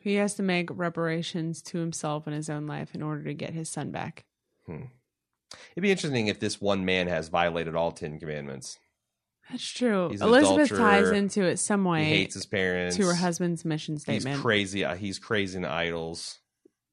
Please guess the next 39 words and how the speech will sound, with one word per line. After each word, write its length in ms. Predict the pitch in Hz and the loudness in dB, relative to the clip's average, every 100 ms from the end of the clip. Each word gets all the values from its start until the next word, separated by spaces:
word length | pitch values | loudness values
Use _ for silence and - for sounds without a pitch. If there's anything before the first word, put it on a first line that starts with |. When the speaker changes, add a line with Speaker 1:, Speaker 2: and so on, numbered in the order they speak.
| _ 190 | _ -6
Speaker 1:
We 280 | 208 226 | 2 2
see 200 | 208 277 | 2 2
lots 280 | 247 220 214 | 4 4 4
of 100 | 190 | -2
kids 320 | - 208 185 | 0 0 0
being 220 | - 170 165 | 0 0 0
piled 400 | 170 165 165 233 | -2 -2 0 2
up. 200 | 202 190 | 2 0
How 160 | 196 | -2
many 200 | 208 214 | 0 0
are 80 | 220 | 0
there? 180 | 240 262 | -2 -2
There's 180 | 226 - | -4 -6
ten. 420 | - 320 320 196 - | -6 -2 0 -2 -8
Oh 560 | _ _ _ _ _ - | _ _ _ _ _ 4
my 140 | 302 | 6
God, 160 | 349 311 | 8 8
there 160 | 233 | 8
are 100 | 262 | 6
ten. 380 | 269 302 233 185 | 4 0 0 -2
Speaker 2:
Oh, 220 | - 139 139 | 0 2 2
what? 640 | 90 76 78 78 - - - | 2 2 2 0 -4 -6 4
Speaker 1:
No, 180 | 254 | 6
that 100 | 202 190 | 8 6
was 100 | 202 | 2
Speaker 2:
I 0 | |
thought 60 | |
Speaker 1:
confirmed 600 | 240 220 - 226 180 185 | 2 2 4 4 4 2
before 280 | 190 185 190 | -4 2 4
the 60 | 185 | 4
Speaker 2:
Really? 180 | - 214 | 6 4
Speaker 1:
season 180 | 185 165 | 4 2
started. 340 | 185 160 143 | 4 4 4
Speaker 2:
Ten? 60 | 170 | 2
Speaker 1:
Yeah, 260 | 170 - - _ _ 190 | 2 0 -6 _ _ 0
there's 180 | 208 | 0
ten. 360 | - 170 - 180 _ _ _ - | 2 0 0 -6 _ _ _ -16
So 180 | - | -2
maybe 680 | 208 226 277 220 190 175 185 | 0 4 4 4 4 4 0